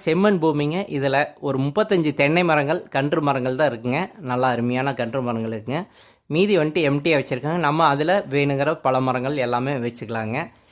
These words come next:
இதுல பார்த்தீங்கன்னா, ஒரு ஃபைவ் ஹெச்பி ஃப்ரீ சர்வீஸ் இருக்குங்க. ஒரு போரு செப்பரேட்டா ஒரு போர் ஒண்ணு இருக்குங்க. தண்ணி வந்துட்டு பார்த்தீங்கன்னா, உங்களுக்கு அருமையான தண்ணி.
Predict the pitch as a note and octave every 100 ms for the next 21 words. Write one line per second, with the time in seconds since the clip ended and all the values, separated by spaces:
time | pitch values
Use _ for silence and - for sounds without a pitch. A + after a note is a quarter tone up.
0 | _ _ C3 D3 D#3 D3+ E3+ F3+ E3 F3
1 | D3 - E3+ F#3+ F#3+ - A3+ - - G3
2 | G#3+ G3+ F#3 F3 D#3+ C3+ D#3 G3+ C3+ C#3
3 | D#3 D3 F3+ F#3+ G#3 A3 - _ - -
4 | D3+ D#3 E3+ F3+ F3 C#3 C3+ D3 D3+ C#3+
5 | B2+ B2 D3 F3 - C3 B2+ F3 F3 C#3+
6 | - - B2 B2+ D#3 C3 A#2+ A#2+ A#2+ C3+
7 | C3 C#3+ C#3 A#2 B2+